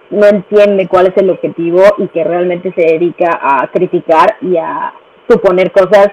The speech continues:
que ni siquiera conoce", ¿no? Entonces, ese fue uno de los puntos más bajos, la neta, durante este primer año. O sea, realmente llevamos un año, dos meses,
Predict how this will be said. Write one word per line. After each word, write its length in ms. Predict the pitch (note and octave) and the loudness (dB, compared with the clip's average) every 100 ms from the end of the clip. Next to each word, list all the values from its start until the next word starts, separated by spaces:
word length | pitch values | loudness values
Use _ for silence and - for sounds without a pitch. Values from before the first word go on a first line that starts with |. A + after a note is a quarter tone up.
| - - | -2 -2
que 140 | F3+ | -2
ni 140 | F3 | -2
siquiera 340 | F3+ E3 D#3+ E3 | -4 -2 0 0
conoce", 420 | G#2 G2+ - G#2+ | -4 -8 -12 -10
¿no? 180 | C#3+ G#3 | -6 -6
Entonces, 500 | F#3+ E3+ E3+ F#3 F3+ - _ _ _ _ _ _ _ _ | -4 -6 0 0 0 -6 _ _ _ _ _ _ _ _
ese 300 | - G3 A#3 - | -2 2 2 4
fue 200 | G#3+ G#3 | 4 6
uno 100 | G#3+ | 6
de 160 | G3+ | 6
los 160 | E3 E3 | 4 -2
puntos 380 | - F#3+ F3 F#3+ | -2 -2 0 0
más 440 | F#3+ F#3 E3+ F3+ | 0 0 0 -2
bajos, 400 | F3 E3 - F#3+ - _ _ | -2 -2 0 0 0 _ _
la 180 | - D#3+ | -6 -4
neta, 440 | E3 E3 E3+ G3+ - _ _ _ - | -4 -4 -4 -4 -8 _ _ _ -4
durante 760 | F#3 F3 D#3+ D#3 E3 C#3 B2 - _ | 0 0 -2 -2 -2 -2 -4 -10 _
este 300 | F#3 G3+ A3 | 0 2 2
primer 260 | F#3+ F3+ F#3+ | 0 2 2
año. 240 | F4 A#3 | 2 2
O 40 | |
sea, 100 | F#3 | 2
realmente 320 | F#3+ G#3 G#3+ A#3 | 2 2 2 2
llevamos 300 | F3+ F#3+ G3 | 2 0 -4
un 140 | F#3 | -4
año, 240 | F3 F#3 F3 | -4 -2 -2
dos 180 | F3 | -2
meses, 320 | F3 E3+ G3 | -4 -6 -6